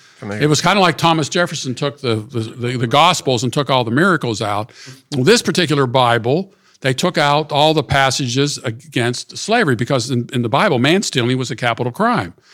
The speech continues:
Speaker 2: So they created this Bible and they passed it out to the slaves.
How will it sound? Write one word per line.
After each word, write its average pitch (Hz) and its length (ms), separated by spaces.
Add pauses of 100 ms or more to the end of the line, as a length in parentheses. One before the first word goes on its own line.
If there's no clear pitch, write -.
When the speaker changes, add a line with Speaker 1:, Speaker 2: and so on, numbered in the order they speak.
(320)
Speaker 2:
So 175 160
they 165 120
created 190 440
this 147 160
Bible 175 320
and 139 80
they 135 80
passed 143 320
it 131 80
out 123 200
to 139 80
the 135 80
slaves. 196 680